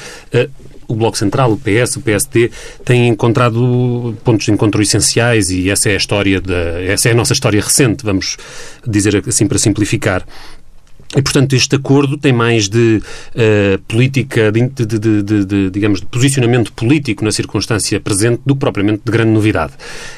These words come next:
Qual é a novidade? Qual é, eh, do ponto de vista da, da circunstância política? É um parti-, um P S D que está dilacerado por uma luta interna sobre a, a perspectiva da, da sua relação com o Partido Socialista,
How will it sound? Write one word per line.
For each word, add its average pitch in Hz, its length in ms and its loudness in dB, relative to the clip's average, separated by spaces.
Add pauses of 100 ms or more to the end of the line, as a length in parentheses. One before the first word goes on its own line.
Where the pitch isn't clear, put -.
Qual 156 200 2
é 151 80 4
a 143 40 4
novidade? 120 400 0
Qual 139 200 2
é, 131 160 4
eh, - 20 4 (340)
do 107 120 -4
ponto 113 160 2
de 110 80 0
vista 110 160 0
da, 104 100 0
da 101 160 0
circunstância - 500 -2
política? 98 540 -4 (380)
É 120 360 2
um 120 320 4
parti-, 113 320 0
um 113 120 2
P 120 100 2
S 117 180 0
D 117 180 2
que - 100 -6
está 110 240 -2
dilacerado 107 520 -2
por 98 120 -4
uma 92 100 0
luta 92 220 -4
interna 98 520 0 (360)
sobre - 420 0
a, 117 220 -2
a - 20 -6
perspectiva 110 460 -2
da, 101 180 0
da 107 140 -2
sua 110 200 2
relação 110 320 0
com 135 60 -2
o - 60 -6
Partido 104 260 -4
Socialista, 139 560 -2